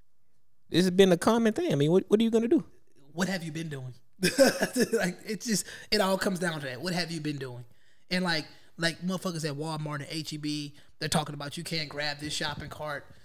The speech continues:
Speaker 2: you know, from outside. If, once it goes outside, you need to clean it. All right, let me see something. Me,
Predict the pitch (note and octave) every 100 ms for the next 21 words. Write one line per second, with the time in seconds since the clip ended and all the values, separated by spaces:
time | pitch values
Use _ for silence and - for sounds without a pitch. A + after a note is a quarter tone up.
0 | - - D#3 D3 C#3 C#3 C#3+ D3+ - D3+
1 | C#3+ D3 D#3 D3+ D#3 F#3 E3+ E3 D#3 D3
2 | C#3+ D#3 D3+ C#3+ D#3 D3+ C#3+ - E3+ E3
3 | D#3 - - - E3 C3+ A#2+ - - -
4 | - C#3+ C3 B2+ A#2+ G2 - - - -
5 | - - - - - - - D3 C#3 B2+